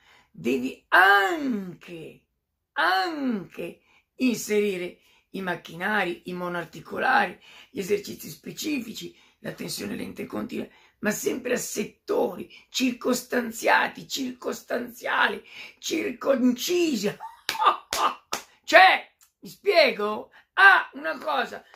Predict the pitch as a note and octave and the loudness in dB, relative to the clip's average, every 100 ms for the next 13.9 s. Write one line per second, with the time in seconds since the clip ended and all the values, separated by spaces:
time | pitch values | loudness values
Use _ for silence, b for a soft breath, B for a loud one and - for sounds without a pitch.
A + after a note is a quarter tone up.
0 | B B B3+ A#3 - D#4+ F#4 - C4+ - | B B -12 -4 0 0 0 -2 -2 -2
1 | G#3+ G#3 - - - - - - B3+ B3+ | -6 -8 -10 -16 -16 -18 -8 -6 -4 -4
2 | A#3+ A#3+ B3 B3+ A#3+ B3+ B3 A3 F#3 F3+ | -2 -2 0 -2 -2 -4 -2 -2 -4 -8
3 | b b b - - C4+ C4+ B3+ B3 A3+ | b b b -10 -6 -6 -6 -2 0 0
4 | G3+ F3+ E3 F#3+ - - - - - - | 0 -4 -8 -12 -14 -14 -8 -6 -6 -8
5 | - B B B - G3+ F#3 F#3 F3 E3 | -14 B B B -4 0 0 -2 -10 -8
6 | F3+ F3+ F3+ - - - - - G#3+ b | -8 -8 -8 -10 -14 -10 -10 -10 -18 b
7 | b b - G#3 G3+ A#3+ B3 A#3+ A3+ A#3 | b b -2 0 2 2 2 -2 -6 -8
8 | B3 A#3+ A3+ B3 A#3 D4 - - b b | -6 -6 -6 -6 -8 -6 -8 -10 b b
9 | b b - B2 A#2+ A#2 A2 A2 G#2+ A2 | b b -2 0 0 0 -2 -2 0 0
10 | A2 A2 - b b - - A2 A3+ G3 | -2 -8 -12 b b -10 -8 -6 -4 -4
11 | - G2 - G3 F#3+ F3+ F#3+ F#3 G3 G3 | -4 -8 -6 -8 -10 -10 -8 -2 -4 -2
12 | F#3 F3+ - B B B G3+ G3+ G3 G#3 | -4 -4 -6 B B B 0 2 2 0
13 | G3+ G3 F#3 E3+ E3+ E3 F#3 - | -2 -6 -8 -10 -12 -16 -18 -18